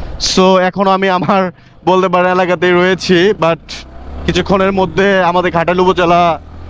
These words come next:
আহ, ঘাটাইল পৌরসভা, সরি, তো পৌরসভা আমরা ত্যাগ করব। তো চলুন এক্সপ্লোর করি আজকে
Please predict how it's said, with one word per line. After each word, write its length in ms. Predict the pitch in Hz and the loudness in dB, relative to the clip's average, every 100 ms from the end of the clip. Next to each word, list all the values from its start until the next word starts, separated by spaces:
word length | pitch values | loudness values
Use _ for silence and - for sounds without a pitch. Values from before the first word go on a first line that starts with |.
| - | -4
আহ, 220 | 156 165 | 0 0
ঘাটাইল 280 | 160 160 170 | 0 -2 0
পৌরসভা, 480 | 208 226 202 160 165 | 0 0 0 0 0
সরি, 420 | 165 156 175 330 - - - - | 0 2 0 -2 -8 -14 -12 -2
তো 120 | 160 | 0
পৌরসভা 880 | 156 190 196 196 165 175 175 160 143 - | 2 2 2 0 2 2 2 2 -2 -4
আমরা 680 | 147 156 160 156 147 - - - - - - - - - - - - | -2 0 2 2 0 -2 -8 -16 -16 -12 -12 -10 -12 -10 -8 -6 -2
ত্যাগ 140 | 190 - | -2 0
করব। 420 | 196 160 156 233 - - - - - - - - - - - - - - - - - - | 0 2 2 0 -4 -14 -12 -12 -12 -10 -10 -8 -8 -8 -8 -10 -8 -8 -6 -6 -4 -2
তো 100 | 131 | 0
চলুন 340 | 175 156 107 - - - - - - | 0 0 -2 -6 -12 -10 -8 -6 -6
এক্সপ্লোর 500 | 151 - 165 160 143 | -8 -4 0 0 2
করি 380 | 175 139 160 | 0 2 2
আজকে 460 | 156 - - 135 | 0 -2 -2 -2